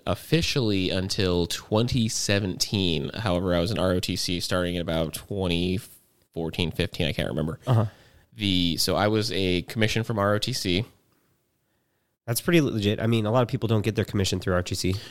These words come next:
Speaker 1: Well, there's O C S, which you already have your, uh, bachelor's, and then there's going through an academy, and they're a waste of money, and we don't appreciate them.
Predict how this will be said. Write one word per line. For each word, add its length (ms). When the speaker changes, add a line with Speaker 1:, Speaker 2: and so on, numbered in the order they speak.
Speaker 1:
Well, 240
there's 200
O 180
C 240
S, 240
which 180
you 100
already 180
have 300
your, 320
uh, 180
bachelor's, 760
and 160
then 120
there's 180
going 280
through 220
an 60
academy, 580
and 100
they're 140
a 60
waste 280
of 120
money, 280
and 120
we 100
don't 160
appreciate 520
them. 280